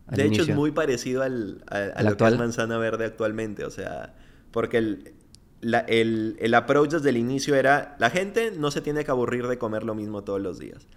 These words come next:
Speaker 2: La gente no puede comer lo mismo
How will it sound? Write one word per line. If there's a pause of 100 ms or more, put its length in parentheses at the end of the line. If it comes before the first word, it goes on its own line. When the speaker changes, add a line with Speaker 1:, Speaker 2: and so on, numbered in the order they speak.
(240)
Speaker 2:
La
gente
no
puede
comer
lo
mismo